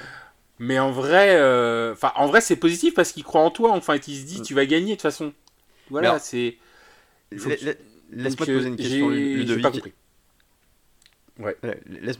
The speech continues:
Speaker 2: laisse-moi te poser une question, Ludovic, et, et, euh, je t'appelle Ludovic pour donner plus d'impact à, à une argu-, une argumentation qui sera
Speaker 1: <laughs>
Speaker 2: peut-être un peu légère. Euh, <laughs> mais est-ce que tu penses,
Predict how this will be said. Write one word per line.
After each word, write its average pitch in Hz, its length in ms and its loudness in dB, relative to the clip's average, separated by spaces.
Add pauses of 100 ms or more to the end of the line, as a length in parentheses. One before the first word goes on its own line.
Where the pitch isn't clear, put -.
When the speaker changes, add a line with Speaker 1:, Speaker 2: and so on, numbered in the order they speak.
Speaker 2:
laisse-moi 127 240 -6
te - 60 -6
poser 135 160 -2
une 123 80 -4
question, 131 280 -8
Ludovic, 120 320 -6
et, 107 200 -8
et, 110 160 -6
euh, 101 240 -4
je - 80 -20
t'appelle 117 200 -8
Ludovic 113 360 -8
pour 107 100 -8
donner 104 220 -8
plus 107 240 -18
d'impact 110 400 -8
à, 104 200 -6 (380)
à - 100 -4
une 104 80 0
argu-, 101 220 -4 (160)
une 107 100 -8
argumentation 107 520 -8
qui 113 60 -4
sera 107 120 -6
Speaker 1:
<laughs> - 60 -10
Speaker 2:
peut-être - 160 -8
un 104 80 -6
peu 107 100 -10
légère. 104 300 -4 (500)
Euh, 107 480 0 (360)
<laughs> - 400 -16
mais 117 200 2
est-ce 139 160 -2
que - 80 -4
tu 147 160 -8
penses, 151 340 -6